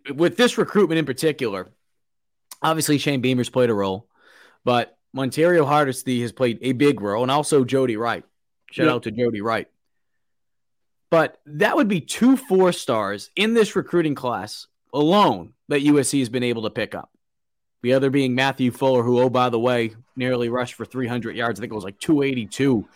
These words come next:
Speaker 1: and four touchdowns this past week. They had a Thursday night game. He rushed for <laughs> almost three hundred yards. A guy that originally was a three-star by On Three, now he's up to being a four-star. But now you have two four-stars.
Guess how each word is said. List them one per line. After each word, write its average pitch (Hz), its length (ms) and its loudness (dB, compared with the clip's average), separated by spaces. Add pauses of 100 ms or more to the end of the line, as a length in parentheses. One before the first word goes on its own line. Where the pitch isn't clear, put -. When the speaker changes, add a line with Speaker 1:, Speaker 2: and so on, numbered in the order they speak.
(220)
Speaker 1:
and 113 140 -4
four 139 180 4
touchdowns 113 800 -4
this 107 140 -10
past 113 340 -2
week. 113 240 -2
They 113 80 -4
had 110 120 -2
a 104 40 -6
Thursday 110 380 -2
night 104 260 -4
game. 98 340 -6 (400)
He 117 120 -2
rushed 113 260 -2
for - 220 -6
<laughs> - 80 -12
almost - 280 -8
three 135 220 -2
hundred 120 260 0
yards. 107 460 -2 (400)
A 101 60 -2
guy 139 260 6
that 127 280 2 (280)
originally 151 480 2
was 139 380 0
a - 80 -10
three-star 151 580 2
by 123 220 2
On 117 200 -4
Three, 113 340 -4
now 123 180 -2
he's 123 120 0
up 117 140 -4
to 113 80 -10
being 107 240 -4
a 95 40 -6
four-star. 123 640 -2 (460)
But 147 180 2
now 185 160 4
you 220 180 4
have 160 320 4
two 240 200 4
four-stars. 104 840 0